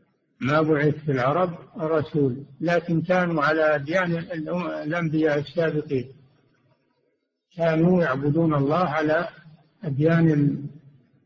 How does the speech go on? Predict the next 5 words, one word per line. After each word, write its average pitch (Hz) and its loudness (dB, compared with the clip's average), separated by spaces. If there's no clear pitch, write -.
الأنبياء 156 0
السابقين 151 -2
من 147 -2
بني 156 0
إسرائيل. 160 -2